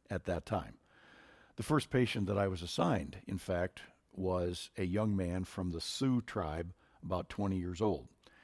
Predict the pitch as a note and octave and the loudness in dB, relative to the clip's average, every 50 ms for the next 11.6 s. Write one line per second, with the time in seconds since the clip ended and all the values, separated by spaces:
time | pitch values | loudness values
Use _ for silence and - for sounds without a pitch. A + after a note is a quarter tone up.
0 | - - - - - - - - - D3 D3 C3+ C3 B2+ B2+ B2+ - - G2+ G2+ | -20 -20 -20 -20 -20 -20 0 4 6 8 8 8 8 8 6 6 4 2 2 4
1 | F#2 F2+ F2 F2+ G#2+ G#2 - F#2+ F#2 F2 F#2+ F#2+ F2+ - - A2 G2+ - - F2 | 4 2 2 0 0 0 -2 -2 0 0 -2 -4 -4 -2 0 0 0 0 -2 -6
2 | - - A2 G2+ - - G#2 G2 E2+ F2+ E2+ E2 F2+ F2+ E2+ - - - G#2 G2+ | -4 -2 0 0 0 0 -2 0 0 0 0 0 0 -2 -4 -6 -4 0 2 4
3 | G2+ F#2 F2 F2 E2 - - - - - - - - - - - _ _ _ - | 4 2 0 -4 -6 -6 -6 -2 -2 0 -2 -2 -8 -14 -18 -20 _ _ _ -20
4 | - - - - - - G#3 A3 F#3+ - - - F#3 F3+ F3+ F3 D3 A2 D#2 E2 | -20 -20 -20 -6 0 2 4 4 2 2 0 2 4 4 6 4 4 2 2 0
5 | F#2+ G2+ - - B2 B2+ C#3+ - - - G2+ - E2 E2 E2 E2+ G#2 G#2 - - | -2 -2 2 4 4 4 4 0 -2 -4 -4 -6 -8 -6 -4 -4 -4 -4 0 0
6 | C3+ C#3 C3+ A#2 A2 A2 G#2 E2 - B2 C3 A#2 G#2 G2 G2 F#2+ F#2 - - G2 | 0 0 0 0 0 0 0 2 2 2 2 2 2 0 0 -2 -2 -2 -2 -2
7 | G2 F#2+ F2+ F#2+ G2+ A2 A2+ G#2 G#2 G2 F2+ F2+ F2+ F2 F2 F2 F2+ F2+ D2+ E2 | 0 0 2 2 4 2 2 2 2 2 2 2 2 2 0 0 -2 -2 -4 -4
8 | D#2 - B2 C3 F#2+ D#2+ D#2 - - - - - - - - - - - A2 F#2+ | -2 2 2 4 2 2 0 -4 -8 -12 -20 -20 -20 -20 -14 -6 -2 -2 0 0
9 | G2+ G2+ F#2 A#2+ C3+ C3 - - F#2 D#2 F#2+ F2+ F#2 - _ _ _ _ - - | 0 2 4 4 4 4 2 -2 0 2 0 0 0 -2 _ _ _ _ 0 0
10 | A#2 - - F#2+ E2+ D#2+ E2 - - - A#2 A2+ A2+ - - - - - E2+ D#2 | 0 2 2 0 0 0 -2 -6 -4 0 0 0 0 -2 -6 -8 -6 -6 -8 -6
11 | D2+ D2 D#2 E2 F2 G#2 A2 G#2+ E2+ C2+ C2 - | -6 -6 -6 -2 0 2 2 2 0 -2 -8 -16